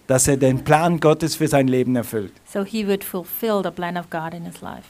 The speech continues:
Speaker 1: Wegen einer WhatsApp.
Speaker 2: Because of one message.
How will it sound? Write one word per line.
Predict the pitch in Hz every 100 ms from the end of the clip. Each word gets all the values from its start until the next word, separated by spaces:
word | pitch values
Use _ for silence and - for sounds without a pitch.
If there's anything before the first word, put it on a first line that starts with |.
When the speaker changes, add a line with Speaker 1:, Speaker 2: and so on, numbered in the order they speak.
| _ _
Speaker 1:
Wegen | 120 147 143 139
einer | 143 165 160
WhatsApp. | 135 127 - 95 -
Speaker 2:
Because | 202 220 196
of | 175 170
one | 180 196 - _ _ _
message. | 180 160 - -